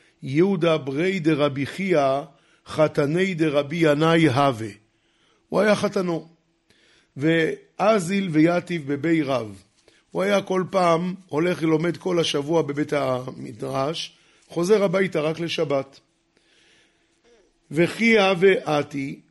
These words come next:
אה, וכל בי שמשי הווה אתי לביתי." כל יום שישי אחרי צהריים הוא היה מגיע הביתה, "וכי הווה אתי." וכשהוא היה מגיע, אז האיש הקדוש הזה, רבי יהודה ברי דרבי חייא, כשהוא היה מגיע,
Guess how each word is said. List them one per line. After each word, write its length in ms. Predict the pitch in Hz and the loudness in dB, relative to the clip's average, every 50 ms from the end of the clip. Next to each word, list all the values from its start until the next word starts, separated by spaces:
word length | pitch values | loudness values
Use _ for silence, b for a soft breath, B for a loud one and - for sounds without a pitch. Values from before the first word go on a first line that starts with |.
| _ _ _ _ _ _ - | _ _ _ _ _ _ -4
אה, 140 | 143 143 127 117 | -2 -2 -2 0
וכל 320 | 120 151 151 - 226 220 | -2 -2 0 2 2 2
בי 240 | 214 185 208 202 170 | 4 2 0 0 0
שמשי 420 | - - 165 160 156 - 196 190 175 | -4 -4 -4 -4 -4 -4 0 2 2
הווה 320 | 165 170 160 185 175 190 | 2 2 0 -2 -2 -2
אתי 160 | 196 196 202 | -2 -2 0
לביתי." 460 | 196 196 170 175 175 170 - - 143 139 | -2 0 0 0 -4 -4 -4 -8 -10 -6
כל 180 | - 180 185 175 | -4 -4 2 2
יום 180 | 170 170 170 | 2 2 2
שישי 560 | 160 151 147 120 - 165 175 185 202 220 - - - | 0 -2 -2 -2 -2 0 0 -2 -2 -4 -6 -12 -18
אחרי 200 | - - 139 131 | -12 -10 -10 -8
צהריים 460 | - - 127 127 151 185 220 220 208 | -8 -8 -4 -2 -2 0 0 -2 -2
הוא 100 | 185 170 | -2 -2
היה 80 | 170 170 | -2 -2
מגיע 340 | 170 165 156 160 170 160 | -2 -4 -2 -2 0 0
הביתה, 460 | 156 147 139 143 143 139 - 143 139 135 127 | 0 0 0 -4 -4 -4 -4 -6 -6 -6 -8
"וכי 260 | 135 120 117 143 143 | -10 -10 -6 -4 -2
הווה 380 | 147 151 131 135 151 - 135 131 | -2 -2 0 -2 -2 0 0 -2
אתי." 300 | 123 - - 135 131 131 - b b b b b b b b b b b | -2 -2 -6 -10 -10 -10 -14 b b b b b b b b b b b
וכשהוא 280 | 123 - - 160 147 143 | -12 -8 -2 0 2 2
היה 160 | 151 160 165 | 4 2 2
מגיע, 480 | 165 160 139 117 127 135 127 131 131 143 156 _ _ _ _ _ _ b b b b b b b b | 0 -2 -4 -2 -4 -4 -4 -4 -6 -8 -10 _ _ _ _ _ _ b b b b b b b b
אז 160 | - 131 127 135 | -8 -6 -2 -2
האיש 280 | 143 160 175 - - | -2 -2 -2 -2 -2
הקדוש 460 | 165 - - 151 147 180 180 156 - | -4 -2 -2 -2 -2 0 -2 -2 -2
הזה, 200 | 156 135 123 147 | -4 -2 0 0
רבי 240 | 139 135 135 120 127 | 0 0 0 -2 -2
יהודה 280 | 139 156 175 165 165 151 | -2 0 0 2 2 0
ברי 220 | 123 135 165 170 | 0 0 -2 0
דרבי 360 | 151 156 139 143 143 127 127 | 0 0 -2 -2 -4 -6 -8
חייא, 320 | 110 - 143 139 131 131 135 | -10 -8 -6 -4 -4 -4 -4
כשהוא 240 | - - 156 147 139 | -6 -6 -4 0 0
היה 160 | 151 160 160 | 2 2 0
מגיע, 560 | 156 143 139 151 185 175 156 143 139 151 | 0 -4 -6 -4 -2 0 2 2 0 0